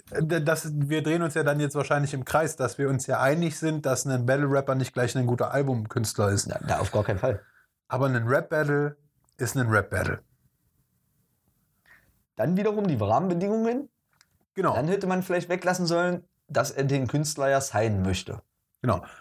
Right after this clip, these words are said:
Speaker 1: Ja, oder in welchem, was suchen wir hier? Wer soll gewinnen? Und ein Rap-Battle besteht eben, deswegen ist es ein Battle, wer die cooleren Punchlines hat. Und die sind ja ganz klar auf Cynics Seite wohl gewesen. Ähm,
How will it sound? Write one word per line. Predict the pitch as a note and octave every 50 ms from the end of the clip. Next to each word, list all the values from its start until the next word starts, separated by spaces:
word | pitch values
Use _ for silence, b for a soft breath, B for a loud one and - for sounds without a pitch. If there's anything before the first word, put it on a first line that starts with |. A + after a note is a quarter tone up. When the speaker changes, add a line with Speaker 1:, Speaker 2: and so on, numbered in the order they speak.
| B B
Speaker 1:
Ja, | C3+ E3+ G3 -
oder | E3+ D#3 E3 -
in | F3+ E3+ D#3+
welchem, | E3+ F3+ F#3+ F#3 - G3 F#3+ F#3 -
was | D#3+ G#3 A3 -
suchen | - A#3 B3+ A#3+ - E3+ B2
wir | G#2+ G#2 G2
hier? | F2 - G2+ F#2 F2+ G2 - - _ _
Wer | D3+ G3+ A#3 F#3
soll | C3+ A#2+ A2 G#2 G2+
gewinnen? | G2+ G2 F#2 G2 F2+ F2 F#2+ B B B B B B B B B B B _
Und | - D3 C#3 A#2+ C3+
ein | B2+ B2 A#2+
Rap-Battle | B2+ E3 A3 - - G3 G3 G3+ F#3+ G3+ G3+ G3+ F#3+ F#3 - _ _
besteht | - D3 E3+ E3 - - - F3 F#3+ G3+ F3
eben, | - E3+ E3+ E3+ D3 - - _ _
deswegen | - C#3 C3+ B2+ - - C3 B2+
ist | B2+ A#2 A2
es | A#2 G#2 B2
ein | A2+ G#2+ G#2
Battle, | A#2+ C3 C#3+ D3 D3+ D3+ D3+ D3+ D3+ - -
wer | B2 B2+ C3 C#3
die | C3+ C3
cooleren | B2+ - C3+ C3 B2+ A#2+ A#2 G#2+
Punchlines | - A#2+ C#3 C#3+ D3 D3 C3 A#2 -
hat. | A#2+ A#2+ - - _ _ _
Und | - B2 A2+ G#2+
die | A#2 A2+
sind | A2 A2 G#2+
ja | G#2+ G#2
ganz | G2+ G#2+ G#2+ G2+ -
klar | - A#2 G#2 G2+ G2+ G2+ G2 - -
auf | G#2 G2 F#2+ G2 - - -
Cynics | - - B2 A#2 A#2 G#2+ G#2+ - - - - _ _
Seite | - - G#2+ G#2+ A2+ A2+ A2 G2
wohl | G#2 G#2 G2+
gewesen. | G#2 G2 G#2+ A2 A#2 A2+ A2+ A2 B B B B B B B B B B B B B B _ -
Ähm, | A2 G#2 G#2 G#2 G2+ G2